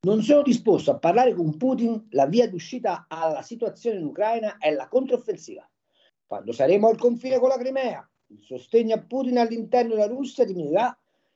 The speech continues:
e lui dovrà trovare una via d'uscita. Manca poco, passi importanti saranno fatti a breve. Ci stiamo preparando con grande impegno e faremo passi importanti. Siamo molto motivati.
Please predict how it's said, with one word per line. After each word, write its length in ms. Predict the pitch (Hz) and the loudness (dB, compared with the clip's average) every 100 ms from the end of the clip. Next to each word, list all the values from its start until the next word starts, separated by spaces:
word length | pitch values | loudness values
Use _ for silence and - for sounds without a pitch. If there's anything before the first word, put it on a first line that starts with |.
| - | -8
e 120 | 151 | -4
lui 180 | 226 254 | -2 0
dovrà 300 | 208 208 - | 2 2 0
trovare 360 | 190 226 240 | -4 0 0
una 140 | 208 190 | 0 0
via 200 | 240 214 | 0 0
d'uscita. 600 | 185 - - - - _ _ | -6 -14 -14 -14 -20 _ _
Manca 580 | 101 107 170 233 220 196 | -16 -8 -2 -2 -2 0
poco, 420 | 156 104 - - _ - | 0 -2 -10 -20 _ -4
passi 340 | 165 190 - | 0 0 -4
importanti 680 | 165 151 - - 214 220 185 | -8 -8 -8 -2 0 0 -4
saranno 280 | 165 139 135 | -2 0 0
fatti 260 | 185 - | -2 0
a 60 | 135 | -6
breve. 340 | 117 98 76 _ _ _ _ | -4 -6 -8 _ _ _ _
Ci 140 | - - | -18 -16
stiamo 420 | - 185 214 202 | -6 4 4 4
preparando 560 | 175 156 175 220 214 196 | -2 -4 -4 -4 -4 -4
con 260 | 190 175 | -2 -4
grande 440 | 156 196 226 220 202 | -4 -2 -4 -4 -4
impegno 600 | 190 165 269 294 285 233 | -6 -2 0 2 0 -2
e 80 | 180 | -6
faremo 400 | - 156 202 165 | -4 -2 0 0
passi 400 | 196 - - 185 | -2 -4 -10 -10
importanti. 840 | 170 180 175 156 127 101 _ - | -2 -2 0 0 0 -6 _ -20
Siamo 380 | - 135 127 120 | -4 0 2 2
molto 640 | 160 254 240 202 170 180 | 6 8 6 4 -2 -6
motivati. 520 | 165 147 113 - _ | -6 -6 -8 -8 _